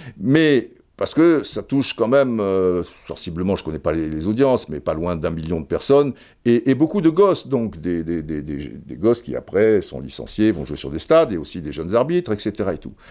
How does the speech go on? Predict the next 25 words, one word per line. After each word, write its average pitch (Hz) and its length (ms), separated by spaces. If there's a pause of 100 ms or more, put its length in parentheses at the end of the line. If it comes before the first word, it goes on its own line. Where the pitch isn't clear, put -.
(320)
Quelque 185 260
chose 214 300
comme 110 160
ça, 131 340 (1080)
le 123 160
dimanche 175 340
d'après, 131 480
enfin, - 180
tu - 120
laisses 69 160
passer 73 220
le 87 60
match, - 380
tu - 100
t'arranges 147 300
avec 131 160
Les 131 260 (120)
Melou 123 240
pour 120 380 (240)
une 143 120
semaine 120 320
après, 104 460 (400)
tu 160 160
lui 165 100
montres 190 540